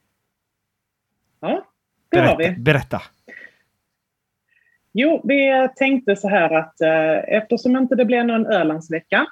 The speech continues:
Speaker 1: och ingen Malungsvecka, så tänkte vi att på något vis måste vi få ordna lite dans. Vi behöver få träffas och dansa. Men på ett lite annat sätt, där vi fortfarande tänker säkerhet.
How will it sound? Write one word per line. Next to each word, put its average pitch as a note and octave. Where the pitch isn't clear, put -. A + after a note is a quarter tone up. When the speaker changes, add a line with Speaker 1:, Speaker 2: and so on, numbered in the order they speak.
Speaker 1:
och F#3
ingen F3
Malungsvecka, E3
så G3+
tänkte A3
vi F#3
att E3
på C4+
något D4+
vis F3
måste F3+
vi D#3
få C3+
ordna F3+
lite D#3
dans. E3+
Vi A3
behöver G#3
få D3+
träffas -
och C3+
dansa. E3+
Men D4+
på D4
ett C#4+
lite C#4
annat A#3
sätt, -
där G3+
vi G#3
fortfarande G3
tänker E3
säkerhet. -